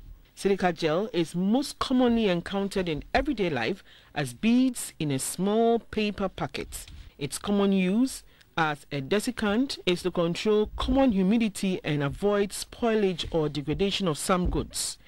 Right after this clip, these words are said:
These little packets of silica gel are found in all sorts of products like leather products, glass, plastics, bags, and shoes. By placing this in the product, moisture is controlled, growth of mold is limited,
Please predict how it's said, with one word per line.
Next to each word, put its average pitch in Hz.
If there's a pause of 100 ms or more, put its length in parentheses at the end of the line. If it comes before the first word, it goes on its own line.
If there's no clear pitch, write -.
(180)
These 330
little 277
packets -
of 165
silica 208
gel 147
are 143
found 190
in 143
all 302
sorts -
of 165
products - (320)
like 139
leather 185
products, 185 (380)
glass, 156 (300)
plastics, - (200)
bags, 160
and 170
shoes. 98 (760)
By 202
placing 330
this 226
in 165
the 147
product, 180 (220)
moisture 196
is 156
controlled, 160 (400)
growth 214
of 180
mold 190
is -
limited, 180